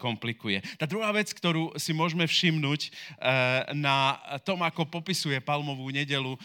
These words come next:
jeden i druhý evanjelista, je skutočnosť, že to, ako prichádza Pán Ježiš Kristus, je prekvapivá. E, tá túžba potom, aby Boh sa zjavil, je autentická a Božia v každom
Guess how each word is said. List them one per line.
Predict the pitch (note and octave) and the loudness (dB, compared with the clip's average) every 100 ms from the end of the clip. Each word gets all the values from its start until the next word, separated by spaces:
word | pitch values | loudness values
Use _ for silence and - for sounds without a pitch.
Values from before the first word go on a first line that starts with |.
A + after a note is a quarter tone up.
| G3 - A2 B2+ | -12 -6 -4 0
jeden | D3 D#3 D#3 | 2 2 0
i | C#3 | 0
druhý | D3 E3 D3+ C#3+ | 2 2 2 2
evanjelista, | C#3 C#3+ C#3+ B2+ B2 A#2+ - B2 B2+ - - - | 0 0 0 0 -2 -4 0 2 2 -2 -20 -8
je | C3+ D3 D3 C#3+ C#3+ - | -2 4 6 6 4 -2
skutočnosť, | C#3+ - A3 A#3+ - F#3 E3 | -8 -6 -4 -2 0 0 0
že | D#3 D#3+ | 0 -2
to, | G3+ | -2
ako | F#3 F#3 | -2 -2
prichádza | D#3+ G#3 G3+ F#3+ E3 | -2 -2 0 0 0
Pán | E3 F3+ | 0 -2
Ježiš | D#3+ D#3+ - | -2 -2 -4
Kristus, | E3 E3 D#3 D3 | -6 -4 -4 2
je | F#3+ G3+ | 4 4
prekvapivá. | G3 F#3+ F#3+ E3 C#3+ F2 | 4 2 0 -2 -2 -4
E, | C2+ _ _ _ _ - - - C#3+ C#3+ C#3 D3+ - | -6 _ _ _ _ -20 -8 2 4 4 4 0 2
tá | E3+ E3+ | 2 2
túžba | - A#3+ C4 A3 E3 C3+ C#3 - _ _ _ _ | -2 -2 4 4 4 4 0 -2 _ _ _ _
potom, | G3+ G3 F#3 D#3 | 2 4 4 4
aby | D3 | 2
Boh | C#3 D3+ | 0 -2
sa | - D3+ | -4 -4
zjavil, | C#3+ C#3 C#3+ C3 | 0 -2 0 -2
je | C3+ | 0
autentická | C3 C3+ C#3 A#2+ - C3 - | -2 -2 -6 -10 -8 -6 -4
a | |
Božia | A#2 A2+ A#2 A2 | -6 -8 -8 -6
v | F#2+ - | -8 -4
každom | C#3 C3 A#2+ B2 | -2 -2 -6 -8